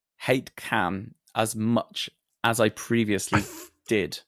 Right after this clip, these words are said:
Speaker 2: I think his motives are becoming a lot more clearer.
Speaker 1: Yes. He's still been a bit of a dick, and I don't necessarily like his attitude, but I'm glad, certainly in this episode, that Lindsay,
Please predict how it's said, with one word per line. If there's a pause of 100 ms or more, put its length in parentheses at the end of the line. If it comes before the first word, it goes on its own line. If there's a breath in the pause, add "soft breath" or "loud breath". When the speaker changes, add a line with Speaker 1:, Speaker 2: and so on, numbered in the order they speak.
Speaker 2:
I
think
his
motives
are
becoming
a
lot
more
clearer. (260)
Speaker 1:
Yes. (160)
He's
still
been
a
bit
of
a
dick,
and
I
don't
necessarily
like
his
attitude, (500 soft breath)
but
I'm
glad, (500)
certainly
in
this
episode, (460)
that
Lindsay,